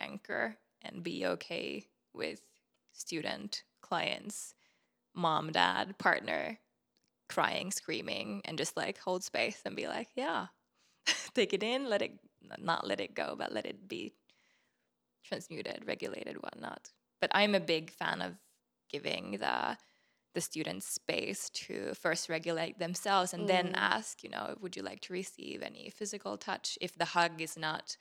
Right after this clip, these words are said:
Speaker 1: it's too much for them, you can use blankets, anything that puts a little bit pressure, because it tells, like, that's re-, touch is really grounding.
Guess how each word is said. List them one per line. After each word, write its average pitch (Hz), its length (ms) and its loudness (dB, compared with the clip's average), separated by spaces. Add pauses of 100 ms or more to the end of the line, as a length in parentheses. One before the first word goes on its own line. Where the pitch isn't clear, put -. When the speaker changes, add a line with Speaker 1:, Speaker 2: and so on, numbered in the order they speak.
(680)
Speaker 1:
it's - 140 -4
too - 160 -4
much - 360 2
for 165 160 2
them, 160 240 2
you 160 100 -4
can 170 160 -8
use - 220 -6
blankets, - 720 -4
anything 160 340 -6
that 185 160 2
puts - 160 -6
a 165 40 -4
little 160 180 -2
bit - 200 -4
pressure, 170 360 0
because 156 260 -6
it - 180 -10
tells, 151 400 -2
like, 160 220 0 (340)
that's 156 220 0
re-, 143 120 -4 (140)
touch - 340 6
is 156 160 -4
really 151 200 -2
grounding. 147 800 -2